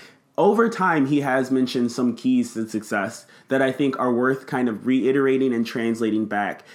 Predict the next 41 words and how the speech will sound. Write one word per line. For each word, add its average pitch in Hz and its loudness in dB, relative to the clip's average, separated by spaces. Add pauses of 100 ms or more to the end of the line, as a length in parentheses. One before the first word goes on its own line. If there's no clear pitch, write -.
(140)
to 185 2
the 180 2
general 160 2
public. 127 -2
And 117 0
maybe 131 2
some 131 0
of 123 -2
you 127 2
have 120 -4
not 117 -2
been 117 -2
able 110 -2
to 117 -6
hear 107 -4
him, 104 -6 (260)
or 123 0
maybe 120 2
you've 117 0
heard 123 0
some 117 0
of 107 -2
his 110 -4
rules 147 0
and 113 -2
haven't 117 -2
thought 107 -4
they 107 -2
were 104 -2
actually 107 -6
very 98 -4
helpful. 101 -6 (240)
But 131 2
I've 147 4
been 170 2
able 160 2
to 151 -2
kind 143 0
of 135 -2
take - -6
eight 247 2